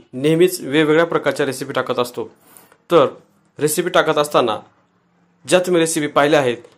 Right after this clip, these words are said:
त्या रेसिपींचा आपल्या शरीरा-, शरीर-, शरीराला कोणकोणते फायदे आहेत,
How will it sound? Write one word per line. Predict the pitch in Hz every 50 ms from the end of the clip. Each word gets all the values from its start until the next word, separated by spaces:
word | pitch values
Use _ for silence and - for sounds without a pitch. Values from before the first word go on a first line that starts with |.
| _ _ _
त्या | - 180 196
रेसिपींचा | 196 190 - 156 127 139 127 120 - 120 110 113 - -
आपल्या | - 151 151 - - 208 196
शरीरा-, | 196 - 165 139 143 139 135 -
शरीर-, | - - 160 151 156 156 - -
शरीराला | - - 165 165 170 165 143 127 113 113 - - _ _ _ _ _ _ _
कोणकोणते | 170 180 170 170 180 175 180 196
फायदे | 190 - 175 160 156
आहेत, | 156 131 123 113 110